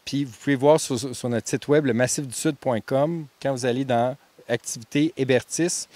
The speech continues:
vous allez avoir une vidéo qui vous montre tous les modules, à quoi que ça ressemble ici. Puis comme vous pouvez voir, Michel, en bordure de rivière, en nature,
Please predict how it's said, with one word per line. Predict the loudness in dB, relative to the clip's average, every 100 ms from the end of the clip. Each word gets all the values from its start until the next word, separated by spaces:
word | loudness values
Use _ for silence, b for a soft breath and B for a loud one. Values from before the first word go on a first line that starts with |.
| b b b 2
vous | 4
allez | 8 8
avoir | 8 6 6 2 -8
une | -6 -4
vidéo | -4 0 2 2 -2 _
qui | -12 -8
vous | -4
montre | 0 2 0 -4
tous | -4 0
les | 2
modules, | 4 0 -2 -2 -2 -4 -8 B B B
à | -8
quoi | -6 6 6
que | 8 4 4
ça | 4 4
ressemble | 2 2 2 4 0
ici. | -2 -2 -4 -4 b -8
Puis | -2
comme | -2
vous |
pouvez | 2 4
voir, | 8 8 8 4
Michel, | 0 2 4 4 2 0
en | 0 2
bordure | 2 4 4
de | 4
rivière, | 2 0 4 4 4 -2 -8 b b 2
en | 4
nature, | 4 2 2 2 4 2